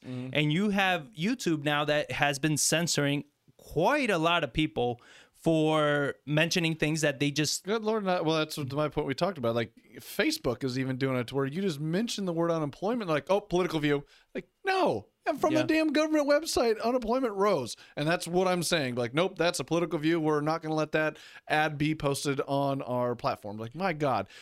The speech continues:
Speaker 1: But that's also the thing where, um, I think they're, it's,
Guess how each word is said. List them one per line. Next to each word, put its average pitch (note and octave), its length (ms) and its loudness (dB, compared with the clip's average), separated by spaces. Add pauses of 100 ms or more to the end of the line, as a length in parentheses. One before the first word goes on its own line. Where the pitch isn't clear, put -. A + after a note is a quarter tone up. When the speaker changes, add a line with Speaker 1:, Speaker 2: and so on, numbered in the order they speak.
(120)
Speaker 1:
But F#3+ 140 4
that's G3 200 2
also F3 220 2
the D3+ 140 2
thing D3+ 260 0
where, C3+ 400 2 (300)
um, C3 420 0 (120)
I D3 120 2
think C#3 240 -2
they're, B2+ 380 -2 (320)
it's, C3+ 320 -6